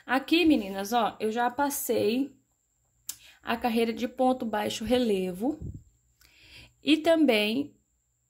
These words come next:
fiz aqui as carreiras de ponto baixo. Nesse de doze centímetros, eu preferi dar altura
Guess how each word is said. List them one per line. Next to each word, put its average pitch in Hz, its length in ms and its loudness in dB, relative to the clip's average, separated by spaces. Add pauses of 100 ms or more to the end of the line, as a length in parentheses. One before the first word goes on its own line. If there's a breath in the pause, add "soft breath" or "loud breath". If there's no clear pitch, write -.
fiz 254 340 0
aqui 262 240 0
as 240 100 -2
carreiras 240 360 -2
de 240 100 -2
ponto 247 380 -4
baixo. - 440 -4 (920 loud breath)
Nesse 370 480 4
de 240 120 0
doze 208 400 -2
centímetros, 220 1000 -6
eu 233 140 -2
preferi 240 420 -4
dar 214 160 -4
altura 233 720 -2